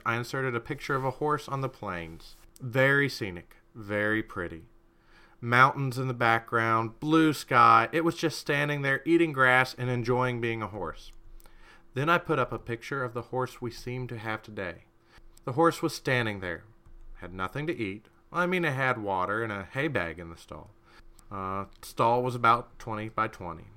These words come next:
It was a very nice stall. Cushioned floors and a little window for a horse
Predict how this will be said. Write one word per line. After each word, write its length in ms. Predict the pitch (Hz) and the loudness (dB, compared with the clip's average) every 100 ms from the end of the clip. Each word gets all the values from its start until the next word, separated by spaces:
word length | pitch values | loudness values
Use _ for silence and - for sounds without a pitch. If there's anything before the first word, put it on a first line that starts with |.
| - - | -20 -10
It 60 | 127 | -2
was 120 | 170 | 0
a 40 | |
very 200 | 208 247 | 2 2
nice 260 | 208 175 151 | 4 4 2
stall. 360 | - 87 - - - | -4 -4 -6 -14 -12
Cushioned 400 | - 120 117 107 | -6 -6 -6 -10
floors 640 | - 139 147 147 147 139 | -6 -2 2 4 4 2
and 80 | 127 | -4
a 60 | 110 | -2
little 260 | 151 143 | 0 0
window 420 | 123 143 147 143 | -2 -2 0 0
for 220 | 139 127 113 | 0 -2 -4
a 60 | |
horse 280 | 107 131 120 | -2 -4 -4